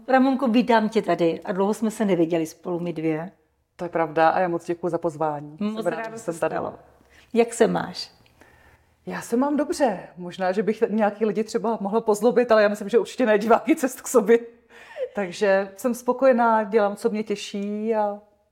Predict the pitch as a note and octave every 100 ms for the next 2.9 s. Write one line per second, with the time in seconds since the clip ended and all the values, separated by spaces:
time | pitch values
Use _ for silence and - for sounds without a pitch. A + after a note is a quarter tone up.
0 | _ _ F3 A3 G#3+ G#3+ F#3+ G3+ E3+ E3
1 | D#3 - - D3+ E3 - - - F3+ F3+
2 | F3+ D3+ - - F3+ F3+ E3 F3+ F3